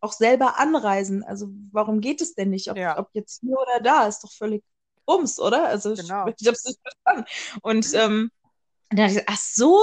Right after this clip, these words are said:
Speaker 1: sie würden selber anreisen." Ja, stand ja nur in den Papieren irgendwie in fünf Sätzen oder so, ne? Aber egal. <laughs> Dann
Speaker 2: Äh.
Speaker 1: hab ich das nochmal unterstrichen, hab gesagt, "Ja,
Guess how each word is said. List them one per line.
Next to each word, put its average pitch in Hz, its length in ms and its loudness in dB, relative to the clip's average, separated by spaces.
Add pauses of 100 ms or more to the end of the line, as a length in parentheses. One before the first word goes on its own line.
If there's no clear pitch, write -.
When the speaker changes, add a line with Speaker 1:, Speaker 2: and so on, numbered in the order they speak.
Speaker 1:
sie 294 140 0
würden 262 220 4
selber 220 500 2
anreisen." 277 720 2
Ja, 185 120 -2
stand 226 280 -2
ja 240 80 2
nur 214 160 2
in 202 60 0
den 190 140 -2
Papieren 208 460 -2
irgendwie 180 380 -4
in 196 160 -4
fünf 208 260 -4
Sätzen 185 400 -2
oder 170 240 -2
so, 170 160 -8
ne? 185 200 -4 (320)
Aber 214 260 4
egal. 226 380 0 (240)
<laughs> - 720 -2
Dann 240 120 6
Speaker 2:
Äh. 277 40 6
Speaker 1:
hab 254 100 2
ich 277 80 -6
das - 180 -6
nochmal 240 800 4
unterstrichen, 214 640 -6
hab 254 60 -10
gesagt, 196 220 -10 (100)
"Ja, 190 380 6